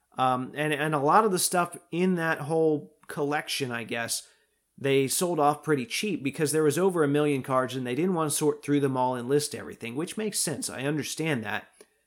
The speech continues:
Well, I'm assuming the Smits made the cut then because it never made it to the show and it ended up getting listed online instead. And they probably chose well. I probably would have got it for half the cost at the local show,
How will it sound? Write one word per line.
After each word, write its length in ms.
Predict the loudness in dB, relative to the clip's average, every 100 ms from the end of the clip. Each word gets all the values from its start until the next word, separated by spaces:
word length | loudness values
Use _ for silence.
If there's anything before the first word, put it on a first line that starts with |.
| 0
Well, 160 | 0 2
I'm 160 | 0
assuming 400 | 0 2 2 2
the 80 | 2
Smits 480 | -2 -2 -2 -2 -2
made 220 | -4 -4
the 40 |
cut 320 | -4 -2 -2 -2
then 200 | -10 -10
because 420 | -8 -8 -6 -8 _ _
it 220 | -2 -2 0
never 300 | 0 0 0
made 240 | 2 0
it 80 | -2
to 100 | -6
the 120 | -6
show 580 | -4 -2 0 0 -2 -8 _ _ _ _
and 160 | -8 -6
it 140 | -2
ended 220 | 0 4
up 160 | 2 2
getting 260 | -2 -2 -4
listed 460 | -2 -2 -2 -4
online 480 | -6 -6 -4 -4 -4
instead. 640 | -6 -4 2 2 2 -2 -12 _ _ _ _
And 180 | -2 2
they 80 | 0
probably 560 | 0 0 2 4 4
chose 380 | 4 4 4 4
well. 280 | 4 2 2
I 120 | -4
probably 480 | 2 2 2 4 4
would 180 | 6 4
have 80 | 4
got 220 | 2 2
it 120 | -2
for 120 | -6
half 240 | -2 -2 -4
the 80 |
cost 340 | -4 -2 -2 -6
at 100 | -6
the 80 | -6
local 300 | -6 -8 -10
show, 480 | 0 4 4 0